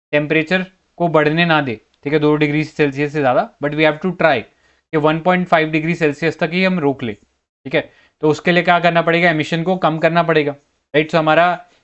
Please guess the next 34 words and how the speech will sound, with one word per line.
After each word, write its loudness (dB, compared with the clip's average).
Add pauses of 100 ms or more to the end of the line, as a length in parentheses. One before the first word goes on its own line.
(100)
एक -6
टारगेट 2
है 2
कि 0
एमिशन -2
को 0
कितना -2
कम -2
करना -2
है, -10 (440)
but 0 (280)
हम 2
उस -2 (800)
टारगेट 2
तक 0
अचीव -2
नहीं -2
कर 0
पा -8
रहे -14
हैं, -20 (220)
राइट। -2
तो 0 (100)
वो -4
जो 2
सेट -2
टारगेट 2
और 2
जितना -2
हम 0
actually 0
कर 4
रहे 0
हैं -8